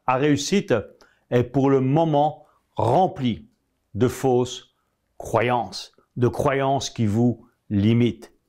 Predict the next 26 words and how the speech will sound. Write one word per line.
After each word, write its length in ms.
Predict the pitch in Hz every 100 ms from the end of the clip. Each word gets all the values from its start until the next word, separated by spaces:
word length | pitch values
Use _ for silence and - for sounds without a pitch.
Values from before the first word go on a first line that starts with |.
| _ _ _ _ _ _
Vous 220 | 110 156 180
devez 640 | 185 170 180 185 185 -
le 340 | 117 131 135 -
purger 720 | _ 170 127 127 131 - _ _ _ _ _ -
pour 160 | 127
ensuite 560 | 151 143 - 160 170 - _
le 160 | 117 120
remplir 800 | 98 117 165 123 135 117 92 - - - _
de 120 | 123
motivation 1120 | 123 120 156 190 185 151 151 - 147 139 139 - _ _ - _ _ _
et 120 | 190
d'énergie. 680 | 156 156 143 117 120 107 - _ - - _ -
Je 180 | 123
voudrais 560 | 160 185 170 190 190 196
ajouter 580 | 165 160 165 - 143 123
que 100 | -
Motivé 560 | 139 202 208 180 151 180
au 80 | 147
quotidien 640 | 208 190 175 131 147 147 - _ _ _
est 320 | 143 147 147 -
adapté 720 | 190 165 160 - 143 131 -
aux 300 | 131 117 101
hommes 340 | 180 131 101 92 _ _ _ _ _ _ -
et 220 | 107 110
aux 140 | 107
femmes, 520 | 95 - 151 160 147